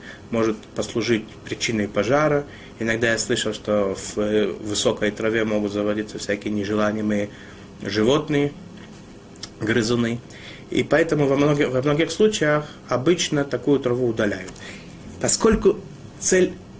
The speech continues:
такого удаления, она вообще не преследует собой, э, улучшение каких-то растений. Просто мы хотим удалить, обез-, обезопасить эту площадку, это какой-то,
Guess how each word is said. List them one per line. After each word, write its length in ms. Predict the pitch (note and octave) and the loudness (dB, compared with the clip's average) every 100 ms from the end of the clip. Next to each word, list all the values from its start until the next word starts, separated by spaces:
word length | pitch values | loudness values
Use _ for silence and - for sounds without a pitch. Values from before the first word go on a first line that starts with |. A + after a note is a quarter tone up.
| - - - - | -18 -20 -16 -6
такого 320 | C#3+ E3 D3 | 0 4 6
удаления, 420 | C#3 C3 C#3+ C3+ | 6 6 4 4
она 120 | C3 | 4
вообще 240 | B2+ - A#2+ | 2 2 -2
не 80 | |
преследует 540 | A2 G2+ - A#2 A2 G#2 | 0 -2 2 2 2 2
собой, 380 | A#2 A2 A2+ G#2 - - - | 2 4 2 0 -8 -14 -2
э, 200 | G#2 G2+ | 0 2
улучшение 580 | G#2 G#2+ A2 - A#2 G#2+ | 2 4 4 2 0 -2
каких-то 440 | A2 G#2+ - G#2 | -4 -4 -4 -4
растений. 500 | G2 - - A#2+ B2+ | 0 0 2 2 0
Просто 320 | B2 C3 - | 0 0 2
мы 100 | B2 | -2
хотим 300 | A2 A2 A2+ - | -2 0 -2 -2
удалить, 480 | A2 A2+ A#2+ B2 A2+ | -2 2 4 2 0
обез-, 260 | G#2+ G2+ | -4 -4
обезопасить 720 | F#2 G#2+ G#2+ A2 G#2+ G#2+ A2 A2 | -4 -2 0 0 2 0 0 -4
эту 160 | G#2 | -6
площадку, 640 | - G#2+ - C3 A#2+ A2+ - - - | -6 -4 0 0 0 -4 -6 -12 -12
это 180 | - G#2+ | -8 -8
какой-то, 920 | - G#2 A2 G#2+ G#2+ G#2 G2+ G2+ G2+ | -8 -2 -2 0 0 0 -2 -4 -6